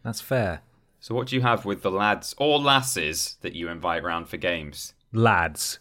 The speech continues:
Speaker 1: Um,
Speaker 2: Lads.
Speaker 1: it is
Speaker 2: It's all
Speaker 1: very
Speaker 2: lads.
Speaker 1: much lads. And, uh,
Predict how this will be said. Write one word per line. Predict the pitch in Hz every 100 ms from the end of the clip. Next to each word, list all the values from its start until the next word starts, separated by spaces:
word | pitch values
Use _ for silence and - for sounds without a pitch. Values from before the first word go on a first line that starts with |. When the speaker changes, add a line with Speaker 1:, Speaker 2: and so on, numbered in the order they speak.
| -
Speaker 1:
Um, | 113 110 104 104
Speaker 2:
Lads. | -
Speaker 1:
it | 127 127
is | 123 113
Speaker 2:
It's |
all | 85
Speaker 1:
very | 123 123
Speaker 2:
lads. | 110
Speaker 1:
much | 104 -
lads. | 98 85 82 -
And, | - 113 110 110 110
uh, | 113 107 101 98